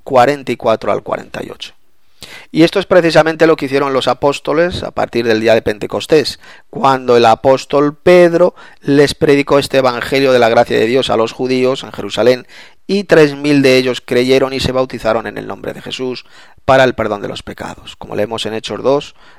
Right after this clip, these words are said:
versos catorce al cuarenta y uno. Por lo tanto, decir que Pedro predicaba un falso evangelio es una burda y espantosa mentira.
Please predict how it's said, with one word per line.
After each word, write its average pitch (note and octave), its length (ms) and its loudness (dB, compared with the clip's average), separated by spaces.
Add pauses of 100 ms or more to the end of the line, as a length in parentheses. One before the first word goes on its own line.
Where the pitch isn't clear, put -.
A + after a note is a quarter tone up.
versos A2+ 380 -6
catorce G#2+ 380 -4
al G#2 100 -2
cuarenta - 380 -12
y - 60 -14
uno. - 140 -16
Por D3 160 4
lo D#3+ 100 4
tanto, C3+ 400 0 (400)
decir F#3+ 280 2
que F3+ 140 2
Pedro E3 340 4
predicaba C#3+ 380 2
un C#3 80 -6
falso C#3 240 2
evangelio C3+ 400 -2
es - 100 -6
una C3 180 -4
burda D3+ 520 0 (360)
y D3 340 2 (220)
espantosa G#2+ 840 -4
mentira. G#2+ 680 -8